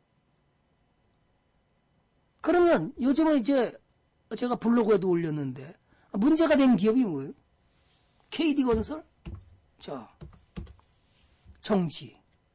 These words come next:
또 뭐? 크로바 하이텍? 하이텍?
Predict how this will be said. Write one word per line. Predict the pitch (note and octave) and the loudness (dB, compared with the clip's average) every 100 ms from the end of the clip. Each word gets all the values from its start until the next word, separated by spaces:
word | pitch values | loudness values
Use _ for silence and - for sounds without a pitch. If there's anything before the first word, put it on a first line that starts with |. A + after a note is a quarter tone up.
| - | -6
또 | A3 | -4
뭐? | F3+ C4+ - - | -2 -6 -8 -10
크로바 | - D4+ C#4+ | -2 0 0
하이텍? | F#3+ B3 G3+ - D#4+ - _ - - - _ - - - _ _ _ _ - - - - - - - _ _ | -2 -4 -6 -10 -10 -12 _ -20 -20 -20 _ -20 -20 -20 _ _ _ _ -16 -16 -18 -20 -20 -18 -18 _ _
하이텍? | - G#3+ F#3+ - D#4 | -12 -8 -8 -8 -12